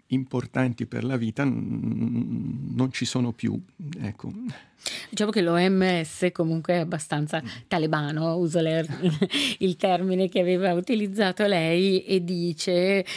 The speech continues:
Speaker 2: "Senza se, senza ma, ai bambini di età inferiore dei due anni l'indicazione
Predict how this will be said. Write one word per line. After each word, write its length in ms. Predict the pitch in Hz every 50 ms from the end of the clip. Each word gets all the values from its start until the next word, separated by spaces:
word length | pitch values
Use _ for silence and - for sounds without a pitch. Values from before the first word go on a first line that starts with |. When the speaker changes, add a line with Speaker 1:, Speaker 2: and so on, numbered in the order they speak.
| - - -
Speaker 2:
"Senza 500 | - - - 202 175 175 160 - - 175
se, 240 | - - - 185 156
senza 420 | 151 - 165 156 156 151 - 175
ma, 380 | 180 165 147 147 151 156 160 -
ai 180 | - 170 165 156
bambini 840 | 165 170 165 160 160 175 175 165 160 160 160 156 156 156 156 156 156
di 120 | 160 160
età 140 | 156 160 165
inferiore 920 | 156 156 156 - - 165 160 165 160 156 151 156 151 151 147 147 147 147 151 - - - - - - - _
dei 260 | 180 165 151 147 147
due 180 | 160 160 165
anni 680 | 160 147 143 143 147 143 143 143 147 151 151 156 156 - - - - - -
l'indicazione 880 | - 180 165 170 160 156 151 - 185 - - - 160 143 143 156 165 160